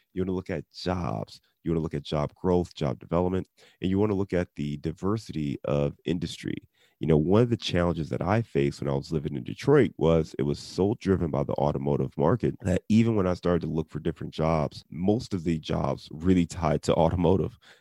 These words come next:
So I couldn't get out of automotive and go to, say, you know, packaged goods or, or some other industry because they didn't have those companies there. So that was one of the big challenges. So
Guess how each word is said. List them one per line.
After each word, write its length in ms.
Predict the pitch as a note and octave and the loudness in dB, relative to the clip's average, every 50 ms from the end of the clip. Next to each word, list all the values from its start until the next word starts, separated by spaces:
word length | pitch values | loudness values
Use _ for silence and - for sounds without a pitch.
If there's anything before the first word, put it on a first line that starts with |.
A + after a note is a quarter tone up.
| _ | _
So 120 | - - D#2 | -2 2 4
I 100 | D#2+ E2 | 4 2
couldn't 500 | - - - A2 F2+ - G2+ F#2 F2 - _ _ _ - | 2 -2 -2 -2 -2 -2 -4 -6 -8 -10 _ _ _ -4
get 160 | - F#2+ F2+ | 0 2 4
out 180 | - E2+ F#2+ G#2 | 4 4 4 4
of 80 | G2+ F2 | 2 2
automotive 540 | F2 E2+ E2 E2 D#2+ E2 E2 E2 D#2+ D#2 D2+ | 2 2 2 2 2 2 2 2 2 0 -2
and 100 | D2 D#2 | -2 -2
go 220 | - D#2 D#2+ D#2+ | 0 0 2 0
to, 160 | - - - | 0 -4 -8
say, 560 | C#2 - - D#2 D#2 D2 D2 D2 D2 C2+ E2 - - | -10 -4 -2 0 2 2 2 2 0 0 -2 -4 -4
you 80 | - C#2+ | -4 -2
know, 300 | B1+ - G1+ G1+ G1+ - | -2 -2 -2 -4 -4 -4
packaged 460 | - - F2+ F2 F2+ F#2 E2 D#2 - | -2 0 0 0 0 -2 -4 -4 -2
goods 420 | - F2+ E2+ E2+ F2 F2 E2 D2 - | 2 4 6 6 6 6 4 2 -2
or, 280 | C2 A#1+ A#1+ A#1 G#1+ - - | -4 -2 -2 -4 -4 -4 -4
or 120 | - - | -6 -4
some 260 | - - G2+ F#2 F2+ | -4 -2 -2 0 2
other 340 | F2+ F2 E2 D#2+ D#2 D2+ D2 _ _ _ _ _ - | 2 4 4 4 2 2 0 _ _ _ _ _ 0
industry 540 | G2+ B2 D3+ C#3+ B2+ G#2 - - F2 E2+ E2 | 0 2 2 0 -4 -4 -4 -2 0 0 0
because 260 | D#2 F2+ E2 G#2 G2 | 0 -2 -4 -4 -2
they 140 | F2 G2+ G2+ | 0 0 0
didn't 200 | G2 A2 G#2 G2 | 0 -2 -2 -2
have 220 | G2 G#2 A#2+ B2+ | -4 -4 -4 -2
those 220 | G#2 F2+ E2 D#2 - | -2 -2 -2 -2 -4
companies 500 | - - D#3+ F#3 - G2+ F2 D#2+ - - | -6 -6 -6 -4 -4 -4 -4 -4 -6 -10
there. 180 | - - - - | -12 -14 -12 -4
So 140 | - G#2 G2 | 0 2 4
that 180 | F#2 G#2+ A#2 | 4 4 4
was 180 | B2+ B2 G#2+ - | 2 0 -2 -2
one 140 | F#2 G2 G2+ | -4 -2 -2
of 60 | F2+ | -4
the 60 | F2 | -4
big 220 | E2 - E2 D2+ - | -2 -2 -2 -2 -4
challenges. 680 | - - A2+ B2 C#3 D#3 C3+ G2+ D#2 C#2+ B1+ - - | -6 -8 -6 -4 -2 -2 -4 -2 -4 -4 -6 -6 -4
So 340 | - E2 E2+ E2+ D#2+ E2 | 0 2 2 2 2 0